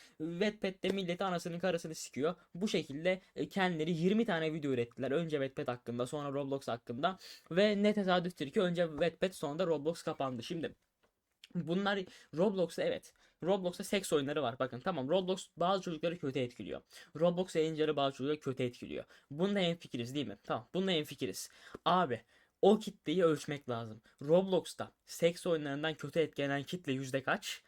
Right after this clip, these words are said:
İyi oyunlardan etkilenen, yani iyi oyunlardan bir şeyler öğrenen, hatta öğrenmeyi siklet, eğlenen, eğlenen kitle kaç? Anladınız mı? Kendim adına konuşmuyorum şu an. Ben, benim Roblox'un kapanması benim sikimde değil.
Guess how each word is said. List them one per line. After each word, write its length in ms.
İyi 220
oyunlardan 520
etkilenen, 560
yani 320
iyi 180
oyunlardan 560
bir 60
şeyler 280
öğrenen, 360
hatta 260
öğrenmeyi 460
siklet, 380
eğlenen, 540
eğlenen 560
kitle 300
kaç? 260
Anladınız 400
mı? 100
Kendim 460
adına 280
konuşmuyorum 500
şu 120
an. 120
Ben, 220
benim 400
Roblox'un 520
kapanması 680
benim 300
sikimde 460
değil. 280